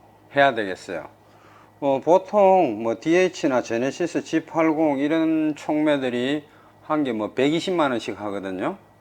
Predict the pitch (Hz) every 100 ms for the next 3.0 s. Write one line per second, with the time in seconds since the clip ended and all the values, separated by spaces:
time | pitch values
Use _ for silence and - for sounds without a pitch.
0 | _ - _ _ _ 147 147 139 117 143
1 | 151 131 127 85 73 _ _ _ - 117
2 | 117 107 151 160 135 107 95 92 - 87